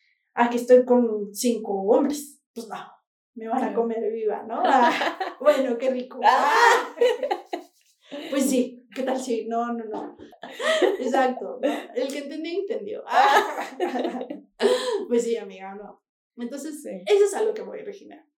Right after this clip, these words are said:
Speaker 1: Tenemos que ser muy, eh, con mucho énfasis en, en qué hacemos, hacia dónde vamos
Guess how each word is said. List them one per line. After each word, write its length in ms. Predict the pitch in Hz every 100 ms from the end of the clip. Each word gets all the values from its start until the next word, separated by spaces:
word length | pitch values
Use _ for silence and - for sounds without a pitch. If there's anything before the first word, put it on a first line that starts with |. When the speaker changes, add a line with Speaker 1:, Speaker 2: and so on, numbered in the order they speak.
| _
Speaker 1:
Tenemos 420 | 247 277 330 370
que 100 | 320
ser 320 | - 269 240 -
muy, 680 | 247 254 302 320 302 294 294 - _ _ _
eh, 560 | 214 208 196 202 226 226 - - 247
con 120 | 254
mucho 200 | 254 277
énfasis 580 | 247 240 247 247 240 233
en, 220 | - -
en 160 | 226 208
qué 120 | 233
hacemos, 640 | 233 214 208 214 - - _
hacia 280 | 190 214 202
dónde 220 | 214 214
vamos 500 | 202 202 262 269